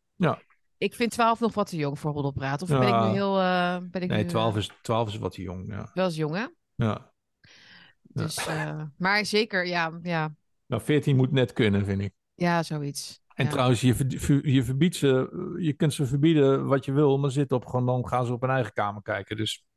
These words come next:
Speaker 1: boeien
Speaker 2: Zo is
Speaker 1: verder.
Speaker 2: het, zo is het.
Speaker 1: Dus, eh, die, die gasten doen toch wat ze zelf willen, joh. Net zoals wij vroeger.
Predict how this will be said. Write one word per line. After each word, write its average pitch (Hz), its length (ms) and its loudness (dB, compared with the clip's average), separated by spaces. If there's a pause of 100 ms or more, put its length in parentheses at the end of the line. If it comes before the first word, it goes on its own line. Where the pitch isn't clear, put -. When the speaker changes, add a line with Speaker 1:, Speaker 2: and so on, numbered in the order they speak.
(120)
Speaker 1:
boeien 120 340 0
Speaker 2:
Zo 104 80 -4
is 107 60 -2
Speaker 1:
verder. 117 120 -2 (220)
Speaker 2:
het, 147 100 -12
zo 147 60 -8
is 143 80 -8
het. - 380 -10 (440)
Speaker 1:
Dus, - 260 -8
eh, 120 120 -6
die, 123 200 -4
die 131 140 0
gasten 147 320 -2
doen 135 180 4
toch - 140 0
wat 117 160 0
ze - 120 -12
zelf 98 260 -2
willen, 101 220 -2
joh. 101 200 -4 (140)
Net 143 180 4
zoals 127 200 2
wij 110 200 2
vroeger. 104 420 -8